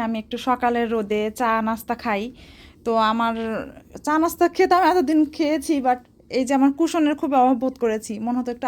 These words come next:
আরাম করে, আয়েশ করে, হেলান দিয়ে যদি একটু চা খাই, তাহলে খুব ভালো লাগে। তো অবশেষে সেটা কেনা হয়েছে, আর এটা পরিপূর্ণভাবে আমার এইভাবে করে ডেকোরেশন করা হয়েছে। তো আরও কিছু আইডিয়া আছে, আপনারাও একটু আইডিয়া দিবেন, যেটা আমি আরও কীভাবে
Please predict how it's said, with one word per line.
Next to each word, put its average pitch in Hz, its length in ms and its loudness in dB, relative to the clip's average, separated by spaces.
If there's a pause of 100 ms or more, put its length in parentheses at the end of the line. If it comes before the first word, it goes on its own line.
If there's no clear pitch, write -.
আরাম 262 220 4 (100)
করে, 254 140 0 (220)
আয়েশ 254 320 2
করে, 254 220 0
হেলান 247 280 4
দিয়ে 226 180 0
যদি 220 180 -4
একটু 226 160 -14 (680)
চা 277 100 4 (140)
খাই, 254 200 2
তাহলে 233 240 -4
খুব 262 100 -2 (100)
ভালো 208 140 -2 (100)
লাগে। 170 200 -6 (1080)
তো 247 60 -6 (100)
অবশেষে 262 300 0
সেটা 269 140 0 (100)
কেনা 294 280 6
হয়েছে, 311 280 0 (120)
আর 285 140 2
এটা 233 140 -4 (120)
পরিপূর্ণভাবে 240 680 -2 (100)
আমার 208 220 -4
এইভাবে 208 280 -6
করে 226 100 -6 (100)
ডেকোরেশন 202 460 -6
করা 196 160 -6
হয়েছে। 185 220 -8 (380)
তো 262 60 -2 (120)
আরও 285 220 4
কিছু 311 160 -4 (240)
আইডিয়া 285 300 4 (140)
আছে, 285 220 -2 (420)
আপনারাও 277 340 4
একটু 285 180 -2
আইডিয়া 262 280 4
দিবেন, 262 240 4
যেটা 262 160 -2 (100)
আমি 247 120 0 (160)
আরও 247 140 2 (100)
কীভাবে 285 300 2